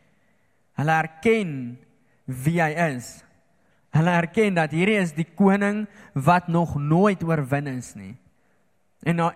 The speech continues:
Jesaja ses sien ons 'n prentjie van die koning, weer eens van die troonkamer, van die koning wat op die troon sit, en sy kleë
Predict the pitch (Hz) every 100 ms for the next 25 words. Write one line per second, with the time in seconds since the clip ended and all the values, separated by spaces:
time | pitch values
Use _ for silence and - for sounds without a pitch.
0 | 160 180 - 208 214 196 - - 220 208
1 | - 220 202 190 180 - - - 175 -
2 | 214 220 214 220 - 196 185 180 160 -
3 | - - 151 175 - 220 226 214 190 175
4 | 165 202 220 202 196 196 190 202 202 190
5 | 180 175 - 208 196 - 240 240 233 214
6 | 202 - 220 - 196 - 202 202 190 -
7 | 170 156 170 202 190 - 233 240 233 190
8 | 180